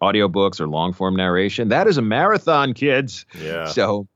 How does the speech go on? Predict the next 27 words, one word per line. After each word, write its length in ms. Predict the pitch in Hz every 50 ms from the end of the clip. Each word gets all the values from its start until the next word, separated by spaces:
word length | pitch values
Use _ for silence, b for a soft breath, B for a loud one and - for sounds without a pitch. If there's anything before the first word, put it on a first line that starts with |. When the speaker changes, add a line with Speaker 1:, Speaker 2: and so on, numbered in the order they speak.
| _ _ -
Speaker 1:
you 120 | 101 98
know, 120 | 92 85 85
you, 220 | 87 90 104 107 107 -
you 140 | 92 98 95
need 160 | 101 107 110
to 80 | 110
maintain 400 | 90 101 104 101 98 113 110 107
consistency. 720 | 95 - 98 92 - 151 160 156 - 170 160 151 - - 151
You 160 | 143 127 98
need 140 | 87 92 87
to 80 | 80 82
be 100 | - 73
healthy. 500 | - - 135 151 160 151 - 151 151 143
You 160 | 135 110 92 90
have 100 | 87 -
to 100 | - 85
have 220 | 71 67 87 80 78
appropriate 480 | 82 - - 92 87 - 82 78 - -
breath 360 | 85 85 98 107 123 135 -
control. 460 | - 156 147 139 - 151 147 147 147
So 140 | 143 - -
your 100 | 90 87 85
cardiovascular 920 | - - 113 120 117 104 95 82 90 90 98 110 - - 135 131 131 127
health 320 | 131 135 135 131 127 127 -
needs 240 | 127 123 120 113 -
to 80 | - 120
be 300 | 127 131 127 127 120